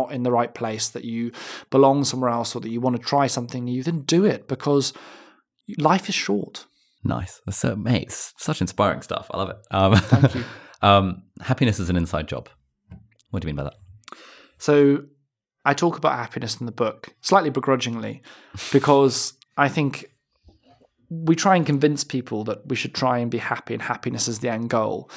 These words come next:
Speaker 1: But in doing so, we make lots of people very unhappy. And that's because happiness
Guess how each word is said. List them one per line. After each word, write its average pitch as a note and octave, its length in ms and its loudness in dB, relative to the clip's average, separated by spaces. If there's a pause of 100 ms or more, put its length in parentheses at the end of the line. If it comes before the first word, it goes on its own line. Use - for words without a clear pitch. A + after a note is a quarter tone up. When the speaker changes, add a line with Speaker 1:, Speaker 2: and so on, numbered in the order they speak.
(160)
Speaker 1:
But C3+ 100 2
in D3 140 4
doing D#3 320 4
so, B2 200 -2
we A#2 180 -4
make A#2+ 340 -2 (400)
lots C3+ 400 0
of C#3 100 -10
people A2 480 -8
very A#2+ 320 2
unhappy. - 560 -10 (720)
And D3 100 0
that's A3 200 0
because A#2+ 680 -6 (340)
happiness - 600 -8